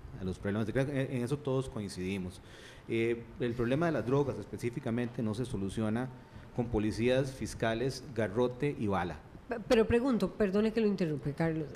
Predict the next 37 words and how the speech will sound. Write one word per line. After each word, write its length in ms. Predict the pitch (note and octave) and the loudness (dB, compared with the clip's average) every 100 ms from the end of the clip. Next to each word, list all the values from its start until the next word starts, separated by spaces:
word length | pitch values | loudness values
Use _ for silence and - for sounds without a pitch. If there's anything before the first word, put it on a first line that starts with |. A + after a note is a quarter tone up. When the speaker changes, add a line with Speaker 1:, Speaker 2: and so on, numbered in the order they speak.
| - | 6
Speaker 2:
¿es 220 | A3 A3+ | 6 6
ese 220 | A#3 B3+ | 2 0
solo 240 | A3 A3+ | 2 4
el 60 | A3+ | 4
planteamiento 680 | A3+ G3 E3+ F3 G3 G3+ G3 | 2 0 0 4 6 4 2
que 120 | G#3 | 0
tenemos 360 | F#3 F3+ F#3+ G3 | 0 0 0 2
en 100 | F3+ | 2
este 240 | F3 - | 0 0
momento, 440 | F#3 D#3+ F3 F3+ F#3 | -2 0 0 -2 -6
policía, 720 | - F3 E3 - G3+ G3+ G3 | 0 2 2 -2 0 0 2
garrote 560 | E3+ D#3 D#3 F#3 F3+ G3 | 0 -2 0 -2 0 -2
y 40 | |
bala? 440 | D#3+ F3 F3 G3 - | 0 0 0 -4 -6
Speaker 1:
No, 100 | G#3+ G#3+ | -8 0
Speaker 2:
¿Falta 300 | G3+ G3 A3 | 2 2 2
una 180 | G2+ G#2+ | 2 2
visión 300 | G2+ - A2 | 0 0 4
Speaker 1:
para 160 | - G3+ | 4 4
Speaker 2:
más 100 | G#3 | 2
Speaker 1:
nada, 100 | G#2+ | 2
Speaker 2:
estratégica? 580 | G2+ - G3+ F#3+ - G#2 | 0 0 -2 -2 -6 0
Speaker 1:
para 220 | B2+ G#2+ | 2 2
nada. 280 | G#2 G2+ G2 | 2 0 2
Speaker 2:
¿Cuáles 200 | B2+ C3 | 4 6
Speaker 1:
Hemos 100 | A3 | 6
Speaker 2:
son 100 | G#3 | 4
las 80 | G3+ | 4
Speaker 1:
estado, 160 | C3+ B2+ | 4 2
Speaker 2:
opiniones 380 | B2+ E3+ F#3 C#3+ | 0 -2 2 4
Speaker 1:
hemos 180 | D3 D#3+ | 6 6
Speaker 2:
de 60 | |
Speaker 1:
estado 300 | D3 D3 C#3+ | 4 4 4
Speaker 2:
Sí. 60 | C3 | 4
Speaker 1:
trabajando 480 | C3+ B2 B2+ C#3 C3+ | 2 2 2 2 2
precisamente, 760 | A2+ B2+ C3 B2+ B2+ B2+ D3 - - - - | 0 2 2 2 0 0 -2 -4 -14 -16 -8
eh, 220 | - G#2 | 0 2